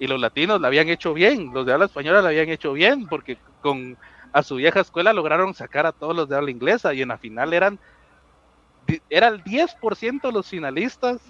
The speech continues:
de habla inglesa, eran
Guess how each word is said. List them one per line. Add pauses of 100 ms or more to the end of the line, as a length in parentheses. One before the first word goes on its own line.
(920)
de
habla
inglesa, (420)
eran